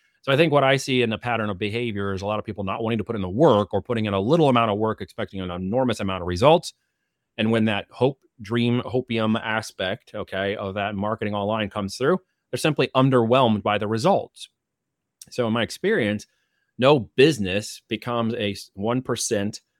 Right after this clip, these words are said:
hyper-growth strategy without four, five, ten years behind it, pushing to that overnight success. And it makes it look really, really great in six-second sound bites on TikTok when you come up. The reality is there's work to be done behind it. There's work to be done in the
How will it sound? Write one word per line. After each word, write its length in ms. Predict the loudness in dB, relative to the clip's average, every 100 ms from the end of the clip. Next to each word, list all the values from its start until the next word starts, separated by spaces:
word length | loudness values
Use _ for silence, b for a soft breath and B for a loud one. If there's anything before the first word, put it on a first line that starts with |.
| _
hyper-growth 720 | -2 0 0 2 2 0 -4
strategy 720 | -8 -2 0 0 -2 -10 -12 -8
without 420 | -4 -2 -2 -4
four, 260 | -6 -2 -2
five, 380 | -2 0 0 -4
ten 320 | -4 -4 -2
years 260 | -2 -4 -4
behind 500 | -10 -6 0 2 2
it, 160 | -2 -2
pushing 360 | -2 -2 -6
to 100 | -4
that 180 | -4 -2 2
overnight 520 | 2 4 2 -2 -8
success. 580 | -14 -4 -4 -4 -10 -20 _ _ _ _ _ -8
And 100 | -4
it 60 | 0
makes 240 | 0 0
it 80 | 0
look 220 | -2 -2
really, 160 | 0 -2 _ _ _ _ _ _ _ _ _ _ _ _ -2
really 80 |
great 240 | 2 2 2
in 180 | -2 -6
six-second 560 | -10 -8 -6 -6 -6
sound 300 | -2 0 2
bites 240 | 0 -2 -4
on 120 | -4
TikTok 520 | -4 -2 -2 -2 -4
when 80 | -8
you 80 | -4
come 160 | -4
up. 40 | 0
The 60 |
reality 500 | 2 4 4 2 0
is 140 | -2 -2
there's 180 | -2
work 280 | 0 0 0
to 60 | -4
be 100 | -6
done 240 | -4 -4
behind 440 | -6 -6 -6 -4 -6
it. 280 | -12 _ _ -12
There's 120 | -6
work 260 | 0 -2 -2
to 80 | -4
be 120 | -4
done 380 | -4 -4 -4 -6
in 180 | -6
the 100 | -8